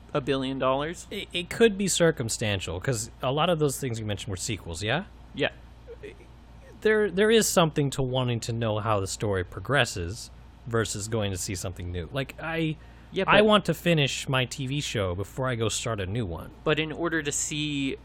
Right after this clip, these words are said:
Speaker 1: how a movie progresses, you first have to see how a movie starts.
Speaker 2: But if you've already seen the start and then another one comes up at the same time as your second season of your other one is, starts,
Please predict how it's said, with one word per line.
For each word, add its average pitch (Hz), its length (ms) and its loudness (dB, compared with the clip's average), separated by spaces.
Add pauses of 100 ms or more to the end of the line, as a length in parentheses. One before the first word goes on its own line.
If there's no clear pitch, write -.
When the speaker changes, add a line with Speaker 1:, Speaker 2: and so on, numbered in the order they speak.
Speaker 1:
how 143 220 -2
a 135 60 0
movie 135 260 -6
progresses, 139 680 -4
you 139 140 -8
first 139 380 -2
have 131 180 -4
to 151 80 -10
see 143 160 -6
how 131 160 -4
a 127 40 -4
movie 127 260 -6
starts. - 540 -2
Speaker 2:
But 151 120 2
if 160 120 0
you've 160 140 0
already 170 240 4
seen 151 300 2
the 120 80 -2
start 123 380 2
and 113 140 0
then 110 100 0
another 110 360 0
one 113 220 0
comes 110 260 -4
up 107 140 -2
at - 80 -8
the - 80 -6
same 104 240 -4
time 101 260 -2
as 92 140 -4
your 95 80 -2
second 104 340 -4
season 107 400 -2
of 90 80 -4
your 90 160 0
other 143 180 0
one 87 200 -4
is, 82 140 -6
starts, - 720 -8